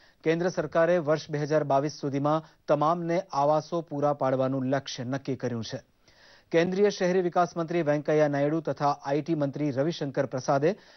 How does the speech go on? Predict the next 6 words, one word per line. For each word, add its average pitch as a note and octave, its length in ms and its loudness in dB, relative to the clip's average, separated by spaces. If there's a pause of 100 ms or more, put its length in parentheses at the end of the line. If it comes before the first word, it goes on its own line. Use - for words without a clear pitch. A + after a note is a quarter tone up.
(160)
આ D#3 100 2
પ્રસંગે D#3 400 -4
પત્રકારોને C3+ 720 -2
માહિતી A#2 420 -6
આપી A2 180 -8
હતી. A2 280 -14